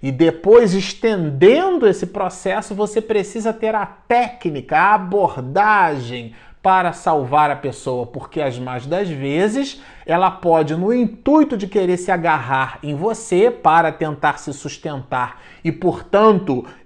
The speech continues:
é, é, é instintivamente buscar salvar-se, ela pode ali afogar. Então existe uma técnica, uma abordagem para salvar as pessoas. É dessa abordagem que fala o texto aqui.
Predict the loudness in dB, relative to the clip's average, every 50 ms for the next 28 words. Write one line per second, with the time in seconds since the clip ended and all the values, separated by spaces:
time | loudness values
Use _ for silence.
0 | -12 -2 4 6 8 8 8 8 4 4 4 4 4 4 6 6 4 4 2 -2
1 | -6 -6 -4 -2 -2 -2 -2 -2 0 0 0 0 0 -4 -4 -6 -6 -4 -2 -2
2 | -2 -2 -2 -2 -2 -2 -2 -2 0 2 2 2 2 2 4 4 4 4 2 -2
3 | -4 -2 0 0 0 0 0 0 2 2 4 4 4 4 4 4 2 2 4 6
4 | 6 6 6 4 4 4 4 6 6 4 2 2 0 -4 -10 -18 -20 _ _ -20
5 | -20 -20 -18 -10 -6 -4 0 2 2 2 4 2 2 2 0 0 0 -2 -2 -4
6 | -6 -6 -2 0 2 4 4 2 2 -2 -2 -2 -2 -2 -2 -2 -4 -4 -4 -4
7 | -4 -4 -4 -4 -4 -4 -4 -4 -4 -6 -2 0 2 4 6 6 6 4 2 0
8 | -4 -6 -6 -4 -4 -4 -4 -4 -6 -6 -6 -4 -4 -4 -4 -4 -6 -8 -12 -10
9 | -10 -10 -10 -10 -8 -6 -6 -6 -6 -8 -10 -14 -16 -18 -20 -20 -20 -20 -14 -2
10 | 2 4 4 4 6 8 8 8 6 4 4 4 4 4 4 4 4 4 4 6
11 | 6 6 6 6 2 0 0 2 0 -2 0 4 6 6 8 8 8 6 6 4
12 | 4 2 0 0 -2 -4 -2 -2 -2 -4 -4 -4 -4 -4 -4 -4 -8 -6 -6 -6
13 | -6